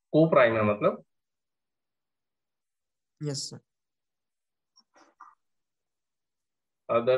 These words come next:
Speaker 1: than one। And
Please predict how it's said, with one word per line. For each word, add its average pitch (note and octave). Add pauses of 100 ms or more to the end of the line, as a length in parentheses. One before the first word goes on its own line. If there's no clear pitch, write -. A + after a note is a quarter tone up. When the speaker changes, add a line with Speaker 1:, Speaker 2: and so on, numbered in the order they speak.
Speaker 1:
than G#2+
one। F2+ (4000)
And A#2+